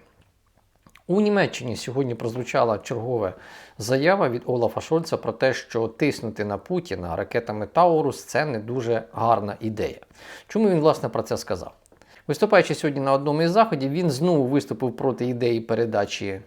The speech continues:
далекобійних ракет Таурус до України і розкритикував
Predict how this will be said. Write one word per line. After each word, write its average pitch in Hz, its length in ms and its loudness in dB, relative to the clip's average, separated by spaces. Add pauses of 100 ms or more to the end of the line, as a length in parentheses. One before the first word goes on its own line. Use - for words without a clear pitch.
далекобійних 117 680 -2
ракет 117 440 -2 (540)
Таурус 110 480 6
до 127 160 0
України 165 640 0 (140)
і 185 180 4
розкритикував 131 1000 0